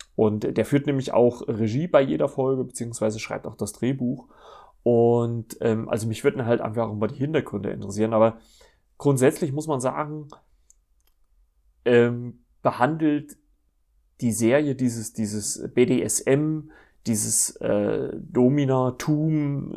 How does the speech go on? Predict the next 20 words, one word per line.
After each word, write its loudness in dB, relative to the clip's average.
ähm, -8
würde 0
ich -4
mal 2
behaupten, -2
schon 4
mit 2
einem -2
gewissen 0
Humor. 0
Allerdings, 0
äh, -4
verliert 2
die -2
Serie 0
nie -2
die -2
Achtung 0
davor. -6
Also 0